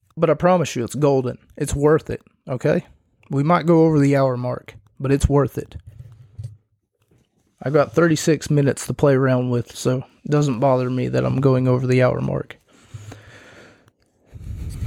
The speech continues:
<clears throat> Nonetheless, what I mean to say is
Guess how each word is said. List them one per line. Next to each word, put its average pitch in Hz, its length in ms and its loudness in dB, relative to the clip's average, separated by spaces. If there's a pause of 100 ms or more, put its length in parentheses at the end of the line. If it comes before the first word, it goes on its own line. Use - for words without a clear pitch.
(1300)
<clears throat> 202 80 2 (640)
Nonetheless, 151 840 2 (1040)
what 135 240 0
I 135 40 4
mean 160 340 2
to 156 60 -2
say 131 600 0 (120)
is 127 560 -4